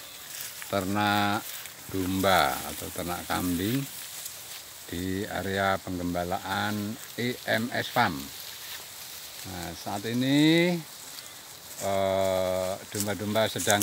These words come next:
digembalakan di area penggembalaan. Seperti ini sumber rumputnya, ya, teman-teman, ya.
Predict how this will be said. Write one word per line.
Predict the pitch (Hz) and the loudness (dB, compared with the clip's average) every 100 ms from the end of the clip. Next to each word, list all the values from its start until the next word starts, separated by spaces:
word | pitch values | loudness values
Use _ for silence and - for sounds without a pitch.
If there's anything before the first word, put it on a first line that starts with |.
| 98 | 2
digembalakan | 95 92 92 87 92 90 92 90 117 143 - - - - | 0 -2 -2 -4 -4 -2 -2 -2 -6 -6 -12 -14 -14 -10
di | - 92 - | -6 -6 -2
area | 90 90 90 98 87 80 - - - | -2 2 4 4 2 -2 -6 -12 -8
penggembalaan. | 92 87 87 82 90 98 131 - - - - - - - - - - - | -4 0 2 2 0 -2 -4 -6 -12 -16 -16 -16 -14 -12 -10 -8 -6 -8
Seperti | 92 95 90 98 | -6 -6 -4 -2
ini | 104 | -2
sumber | 98 - 92 92 90 95 | -4 -4 -2 0 0 0
rumputnya, | 90 90 87 98 87 104 | -2 -4 -4 -4 -4 0
ya, | 101 85 | 0 0
teman-teman, | 80 80 82 90 | -2 -4 -4 -4
ya. | 98 | -4